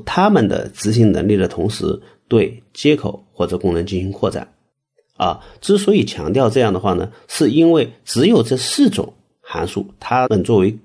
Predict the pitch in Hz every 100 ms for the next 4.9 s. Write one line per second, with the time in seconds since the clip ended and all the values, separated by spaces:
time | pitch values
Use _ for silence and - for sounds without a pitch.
0 | _ 156 165 170 107 - - 95 92 -
1 | - 82 104 _ _ - 110 107 117 98
2 | 101 101 95 - - 87 80 - - -
3 | 123 123 101 - - 73 - - 98 98
4 | 71 - - 80 64 - 82 -